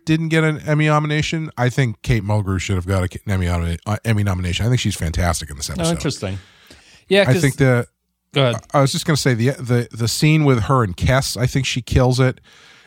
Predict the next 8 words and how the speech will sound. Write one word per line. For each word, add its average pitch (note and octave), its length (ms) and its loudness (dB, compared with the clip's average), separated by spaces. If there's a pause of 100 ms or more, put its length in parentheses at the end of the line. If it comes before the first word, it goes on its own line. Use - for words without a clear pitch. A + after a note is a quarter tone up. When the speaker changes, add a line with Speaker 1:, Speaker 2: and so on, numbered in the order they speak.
(180)
Speaker 1:
And, A#2 380 0
like, A2+ 500 -2 (800)
uh, G2+ 300 2
no F#2+ 260 -2 (220)
pun G#2+ 160 2
intended. F#2+ 420 -2 (500)
And, B2 260 2
uh, A#2 360 4